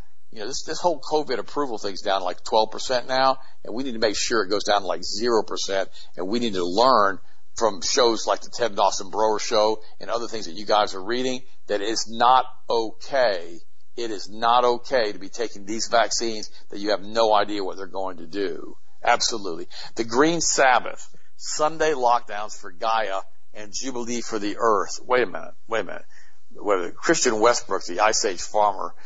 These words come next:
revealed that climate alarmists from the Pope to rabbis to Greta Thunberg, the weirdo, are calling for a Green Sabbath, forcing people to stay home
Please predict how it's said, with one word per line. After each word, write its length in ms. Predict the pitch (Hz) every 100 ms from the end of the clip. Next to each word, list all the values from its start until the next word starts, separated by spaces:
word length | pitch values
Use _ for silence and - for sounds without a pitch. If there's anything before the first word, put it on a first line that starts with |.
| - - -
revealed 380 | 101 110 117
that 160 | 95 98
climate 500 | - 127 120 117 95 -
alarmists 560 | 104 113 113 101 98 -
from 120 | 104
the 80 | 92
Pope 340 | - 123 101
to 100 | 104
rabbis 600 | 95 113 107 92 90 95
to 100 | 90
Greta 340 | 90 110 104 - - - -
Thunberg, 420 | 123 120 95 92
the 80 | 90
weirdo, 420 | 92 123 95 92 95 - -
are 80 | 135
calling 360 | - 143 127 117
for 200 | - 104
a 60 |
Green 380 | 98 104 127 135
Sabbath, 640 | - - 131 113 95 101 - - - - - - - -
forcing 360 | 170 185 - 110
people 260 | - 110
to 60 | 98
stay 220 | - 123
home 380 | 101 135 123 110